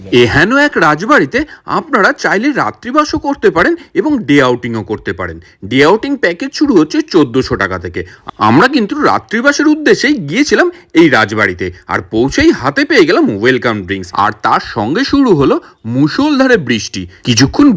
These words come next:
বৃষ্টি উপভোগ করে নিয়ে আমরা রুমে চেক ইন করলাম। এই বাড়িটায় টোটাল চারটে রুম রয়েছে, আর প্রতি কটা রুমই কিন্তু রাজসিক। রয়েছে সমস্ত রকমের মডার্ন অ্যামেনিটিস,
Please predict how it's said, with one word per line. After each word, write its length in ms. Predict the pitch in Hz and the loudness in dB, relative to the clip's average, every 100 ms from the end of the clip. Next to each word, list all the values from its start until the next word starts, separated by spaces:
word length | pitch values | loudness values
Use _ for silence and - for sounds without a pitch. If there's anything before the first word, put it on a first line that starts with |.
| 107 | 2
বৃষ্টি 280 | 254 - 269 196 | -2 0 0 2
উপভোগ 340 | 240 254 302 - | 2 2 2 4
করে 120 | 269 | 4
নিয়ে 180 | 180 240 330 - | 4 4 0 -4
আমরা 240 | - 240 330 143 | 0 4 4 4
রুমে 240 | 147 165 | 4 4
চেক 240 | 160 127 117 | 4 0 -2
ইন 100 | 113 | -4
করলাম। 320 | 101 98 90 87 - | -2 -2 -2 -6 -6
এই 180 | - 165 | 0 2
বাড়িটায় 540 | 143 110 233 - 170 403 - | 2 2 2 2 0 0 -2
টোটাল 260 | 151 269 339 - | 0 2 0 0
চারটে 340 | 120 - - 165 | -4 -2 2 2
রুম 220 | 117 101 101 | 2 -4 -6
রয়েছে, 240 | 92 90 92 90 - | -8 -8 -10 -12 -8
আর 120 | 95 - - | -8 -8 -6
প্রতি 240 | 110 143 | -6 -4
কটা 220 | 269 277 302 | -2 0 0
রুমই 340 | 135 139 294 - | 0 0 0 0
কিন্তু 180 | 180 330 220 117 | 0 2 2 0
রাজসিক। 480 | 104 107 - 92 85 - - | 0 -2 -4 -10 -12 -16 -4
রয়েছে 360 | 107 135 - 302 294 | 2 2 2 0 0
সমস্ত 260 | 302 - | 0 0
রকমের 240 | 185 147 254 | 0 2 0
মডার্ন 600 | 320 127 104 120 123 110 | 0 -2 0 2 2 2
অ্যামেনিটিস, 480 | 104 104 92 95 | 0 -4 -6 -8